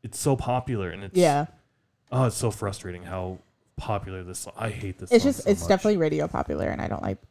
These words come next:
Speaker 2: that. I get what you're saying too. It's like people who aren't even metalheads, like, are like, "Oh, that's, you know, Ozzy." You know, like, everybody knows
Speaker 1: Yeah.
Speaker 2: Ozzy, so it's like the
Speaker 1: And,
Speaker 2: one
Speaker 1: and
Speaker 2: song that
Speaker 1: it
Speaker 2: everybody
Speaker 1: probably
Speaker 2: knows.
Speaker 1: is just the radio, like, overplayed
Speaker 2: I think it,
Speaker 1: growing up.
Speaker 2: yeah,
Speaker 1: That
Speaker 2: yeah.
Speaker 1: it just, it quickly got old,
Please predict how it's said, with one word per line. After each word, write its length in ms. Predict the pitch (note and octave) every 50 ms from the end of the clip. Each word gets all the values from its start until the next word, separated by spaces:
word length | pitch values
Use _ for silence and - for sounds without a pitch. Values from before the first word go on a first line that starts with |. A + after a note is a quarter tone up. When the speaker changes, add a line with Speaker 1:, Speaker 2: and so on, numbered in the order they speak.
| - -
Speaker 2:
that. 140 | - F#2+ -
I 160 | - G3+ G3+
get 160 | G3 A3+ G#3+
what 80 | G3+ F#3
you're 100 | F3+ F3
saying 180 | E3+ - E3+ D#3+
too. 160 | - - D#3+ C3+
It's 120 | - -
like 240 | D2+ - - - - _ _ _ - _ _ _
people 220 | - F#3+ F3 F3
who 240 | F#3 F3 E3 D3+ - -
aren't 180 | - E3+ E3
even 300 | D#3+ E3 D#3 D3+ - - - -
metalheads, 540 | F#3 F3+ E3 - F3+ F3 - - D#3+ - -
like, 200 | - - - -
are 60 | -
like, 180 | F2+ - - - -
"Oh, 360 | - C4+ C#4+ A3 F3 E3 E3 - _ _ _ _ _ _ _ _ _
that's, 580 | - G3 A3+ G#3 - - - - - _ _ _ _ _ _ _ _ _ _ _ _ _ _ _ _
you 100 | - F#3
know, 120 | F3+ E3+ D#3+
Ozzy." 360 | - - A#3 G#3 F3 D3+ - -
You 180 | - E3+ E3 D#3
know, 120 | D3+ C#3+
like, 200 | C#3+ C#3+ - -
everybody 280 | - F#3 F#3 F#3+ F3+ E3 D#3+
knows 100 | D#3 -
Speaker 1:
Yeah. 140 | D#3+ D3+ D#3
Speaker 2:
Ozzy, 220 | - D3+ D#3+ E3+
so 300 | - E3 E3 F3 F3 E3+ - _ _ _ _ _ _ -
it's 220 | - D#3+ - - -
like 200 | - - - _ _ - _ _ _ _ _
the 60 | - C#3
Speaker 1:
And, 80 | C#3
Speaker 2:
one 100 | C3+ C#3
Speaker 1:
and 60 | C#3
Speaker 2:
song 140 | C#3+ C#3+ C#3
that 60 | C#3
Speaker 1:
it 20 | C#3
Speaker 2:
everybody 180 | D3 D3+ D3+ -
Speaker 1:
probably 240 | D#3+ D3+ D#3 C#3+ C3+
Speaker 2:
knows. 80 | C3+ B2
Speaker 1:
is 40 |
just 260 | B2+ C3 A#2 - - A#2+
the 80 | A#2
radio, 380 | A2 G#2+ G2+ G2+ G2 F#2 F2+ F#2
like, 180 | F#2+ G2 - - -
overplayed 840 | A#2+ A#2 A2 A2+ A2+ A2+ A2 - - - G#2 F#2+ F#2 F#2 F2+ D4+ -
Speaker 2:
I 100 | - A#3+ B3
think 140 | D4+ C4+
it, 60 | C4 -
Speaker 1:
growing 360 | A2 - G2+ F#3+ - F#2+ -
up. 180 | - - - -
Speaker 2:
yeah, 240 | F#3+ F3+ C#3+ F#2 -
Speaker 1:
That 120 | - F#2+ G2
Speaker 2:
yeah. 60 | G2+
Speaker 1:
it 80 | - -
just, 200 | A2 G2+ - - - _ -
it 140 | A#2+ A2 -
quickly 460 | - - - C3 C3 - - A#2+ A#2
got 280 | A2+ G#2+ G2+ G#2+ -
old, 220 | G2+ F#2+ F#2+ F#2+